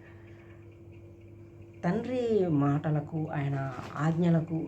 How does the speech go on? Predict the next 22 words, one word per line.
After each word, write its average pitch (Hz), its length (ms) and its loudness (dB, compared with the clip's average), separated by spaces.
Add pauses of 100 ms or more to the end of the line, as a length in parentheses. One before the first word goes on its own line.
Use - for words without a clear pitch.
అవిధేయులైన 165 720 4
వారు, 117 420 -8
ఇవన్నీ 143 240 2
కూడా 190 180 -2
ఆయన 185 140 -2
ఆ-, 143 680 -2
ఆయన 135 160 -6
ఆజ్ఞలకు 156 480 -2
అవిధేయులైన 165 600 4
వారి 160 220 0
కిందే 151 180 -2
వస్తుందన్నమాట. 123 540 -8 (540)
పిరికివారు, 127 540 -4
అవిశ్వాసులు. 127 600 -8
అవిశ్వాసులు 151 500 -4
అంటే 151 240 -4 (520)
విశ్వాసము 160 600 0
లేనివారు. 139 600 0 (1200)
విశ్వాసం 180 380 0
లేనివాడు 185 320 2
ఆజ్ఞలు 160 300 4
పాటిస్తాడా? 147 560 -2